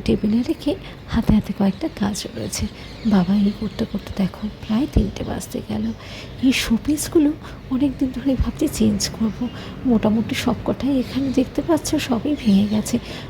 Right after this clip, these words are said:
ওই জোড়াতালি দিয়ে রেখেছিলাম। এই ফ্ল্যাটের গৃহপ্রবেশের সময় কতগুলো ছোটোখাটো মেটালের শোপিস গিফট পেয়েছিলাম, এত সুন্দর দেখতে জিনিসগুলো। তবে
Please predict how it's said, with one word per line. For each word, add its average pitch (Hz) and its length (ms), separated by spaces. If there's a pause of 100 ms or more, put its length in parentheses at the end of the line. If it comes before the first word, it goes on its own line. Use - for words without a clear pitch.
(120)
ওই 285 160
জোড়াতালি 214 520
দিয়ে 269 240
রেখেছিলাম। 208 500 (180)
এই 262 140
ফ্ল্যাটের 254 500
গৃহপ্রবেশের 247 800
সময় 269 340
কতগুলো 269 400 (120)
ছোটোখাটো 311 520 (500)
মেটালের 233 480
শোপিস - 380 (140)
গিফট - 220 (100)
পেয়েছিলাম, 214 440 (440)
এত - 140 (220)
সুন্দর 247 300 (100)
দেখতে - 220 (100)
জিনিসগুলো। 294 640 (520)
তবে 285 180